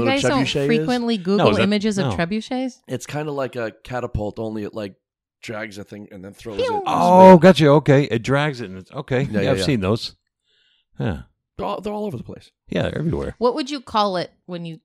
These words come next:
Speaker 2: send something through a trebuchet?
Speaker 1: A
Speaker 3: Launch.
Speaker 1: launch? Yeah.
Speaker 2: Ah.
Speaker 1: Launch.
Speaker 3: I actually, that's weird. I just saw, actually, uh, Home Depot just had a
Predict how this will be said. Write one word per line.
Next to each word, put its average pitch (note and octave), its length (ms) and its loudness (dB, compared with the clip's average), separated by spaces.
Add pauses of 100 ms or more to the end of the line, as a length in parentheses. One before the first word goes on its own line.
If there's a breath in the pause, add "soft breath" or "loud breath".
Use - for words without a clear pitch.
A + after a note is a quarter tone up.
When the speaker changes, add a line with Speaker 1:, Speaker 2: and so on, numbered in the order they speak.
(120)
Speaker 2:
send E3 500 -6
something C#3+ 420 -14
through C#3+ 200 -16
a C#3 40 -18
trebuchet? D3 540 -20 (840)
Speaker 1:
A - 40 -12
Speaker 3:
Launch. G2 500 2
Speaker 1:
launch? B2 500 0
Yeah. B2 280 0
Speaker 2:
Ah. D3 360 0
Speaker 1:
Launch. G2+ 160 -16 (440 soft breath)
Speaker 3:
I G#2+ 80 4
actually, C#3+ 340 2 (240)
that's E2+ 240 -12
weird. F#2+ 220 0
I G2+ 120 0
just C3 200 4
saw, B2 200 4
actually, G2 440 -2
uh, F2 180 -2
Home A#2+ 220 -2
Depot A#2 260 0
just D#2 160 -8
had F#2 140 -6
a D#2 180 -8